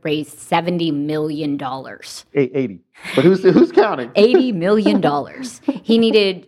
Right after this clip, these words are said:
Speaker 1: two, a former president and a current president, a vice president to come out here. He needed, you know, liberal senators from around the country to get his base excited to turn out and vote for him.
Speaker 2: Mm-hmm.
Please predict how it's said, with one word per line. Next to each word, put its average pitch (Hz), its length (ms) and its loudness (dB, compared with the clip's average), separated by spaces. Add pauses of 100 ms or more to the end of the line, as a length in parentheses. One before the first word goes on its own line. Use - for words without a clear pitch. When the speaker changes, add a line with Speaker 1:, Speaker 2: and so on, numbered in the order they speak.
Speaker 1:
two, 285 640 -2
a 175 140 -2
former 247 300 0
president 254 680 -4
and 175 140 -2
a 160 60 -8
current 247 320 -2
president, 240 600 -4
a 147 100 -14
vice 208 300 -2
president 226 520 -6
to 175 100 -12
come 202 260 -6
out 202 200 -4
here. 202 320 -6
He 185 140 -10
needed, 170 460 -4 (480)
you 185 100 -2
know, 165 180 -4 (140)
liberal 214 420 0
senators 233 680 -4
from 170 180 -8
around 170 300 -4
the 202 80 -10
country 226 560 -6
to 180 160 -16
get 196 340 -6
his 185 340 -8
base 165 460 -8
excited 160 600 -10
to 143 120 -16
turn 160 300 -10
out 151 260 -6
and 135 180 -18
vote 151 220 -14
for 139 140 -18
him. 120 200 -18
Speaker 2:
Mm-hmm. 101 260 -16